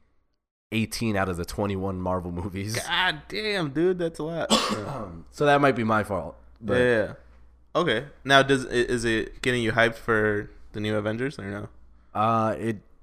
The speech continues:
Speaker 1: no, I'm, like, at the same level of hype.
Speaker 2: What?
Speaker 1: Yeah.
Speaker 2: <laughs> Eh, it's like, whatever, no.
Speaker 1: Yeah, like, it was, it was a fun movie. I enjoyed it while I was watching it,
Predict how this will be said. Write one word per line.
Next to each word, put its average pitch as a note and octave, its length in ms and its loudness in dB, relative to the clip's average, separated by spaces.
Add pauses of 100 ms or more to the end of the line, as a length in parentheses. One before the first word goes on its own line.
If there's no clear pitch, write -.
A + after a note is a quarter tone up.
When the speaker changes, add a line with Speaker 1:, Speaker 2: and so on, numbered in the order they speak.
(680)
Speaker 1:
no, C3 220 2
I'm, B2+ 140 4
like, C#3 160 2
at B2 80 -8
the A2+ 60 -6
same A#2+ 240 -2
level G#2 440 0
of F#2 120 -10
hype. G#2+ 140 -2
Speaker 2:
What? F3+ 240 10 (180)
Speaker 1:
Yeah. C3 420 4
Speaker 2:
<laughs> - 40 -16 (260)
Eh, D#3+ 200 6
it's D#3 120 0
like, C#3+ 200 4
whatever, B2 460 4
no. A2 280 -6
Speaker 1:
Yeah, D3+ 180 6
like, A#2 140 6
it D#3 80 8
was, F#3 160 10
it E3+ 100 6
was F3 140 8
a D#3+ 40 6
fun D#3 200 6
movie. D3+ 260 4
I C#3 80 6
enjoyed B2 340 4
it C3 40 4
while A2+ 140 2
I A2 40 4
was G#2 140 0
watching A2+ 340 2
it, B2+ 280 0